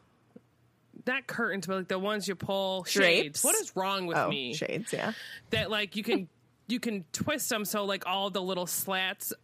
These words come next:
Speaker 1: all go down, but they also, behind that, had ones you pull, like, with the little cord kind of thing. Um, they had blackout curtains on. I'm like, "This is so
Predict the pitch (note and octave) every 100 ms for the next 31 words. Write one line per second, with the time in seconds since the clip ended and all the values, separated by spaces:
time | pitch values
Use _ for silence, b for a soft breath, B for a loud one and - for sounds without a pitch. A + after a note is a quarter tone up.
0 | - F#3 F3 F3+ F3 F3+ E3+ E3+ E3 G3
1 | A#3+ G#3 G3 E3+ F#3+ F#3+ F#3 E3+ A3+ A3+
2 | F3 F3 F#3 F3+ F#3 D#3+ E3+ - F3 E3
3 | E3 D3+ - - - E3+ E3+ D#3+ D#3+ D#3
4 | - E3 D3+ D#3 - E3+ D#3 D3+ D3+ C#3+
5 | D3+ D#3 b b b b _ - F3 D#3+
6 | D#3 E3 _ A3+ A#3 F4+ G#4 G#3+ - F3
7 | F#3 G3 G#3 G#3+ - G3+ - D#3+ - -
8 | G3+ F#3+